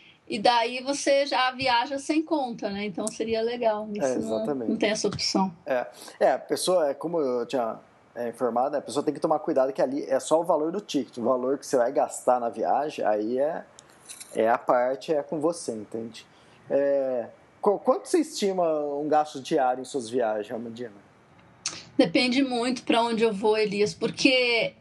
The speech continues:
Speaker 1: Tailândia, por exemplo, a Ásia, né, o, o
Speaker 2: Uhum.
Speaker 1: Sudeste Asiático, no geral, é muito barato. Você viu lá no Nepal,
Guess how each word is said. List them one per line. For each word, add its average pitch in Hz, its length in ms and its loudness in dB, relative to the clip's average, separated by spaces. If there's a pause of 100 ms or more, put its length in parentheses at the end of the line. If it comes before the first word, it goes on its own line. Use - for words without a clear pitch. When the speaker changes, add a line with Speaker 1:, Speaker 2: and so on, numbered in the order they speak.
(340)
Speaker 1:
Tailândia, 254 640 2
por - 180 -4
exemplo, 214 400 0
a 254 280 2
Ásia, 262 260 -4
né, 214 340 -2
o, - 20 -4 (200)
o 196 300 -2 (100)
Speaker 2:
Uhum. 185 40 -6
Speaker 1:
Sudeste 226 460 0
Asiático, 202 880 -2
no 208 160 -4
geral, 220 500 2 (320)
é 262 80 4
muito 254 420 -2
barato. 185 500 0 (120)
Você 294 160 2
viu 285 240 2
lá 226 140 4
no 214 80 -4
Nepal, 175 480 0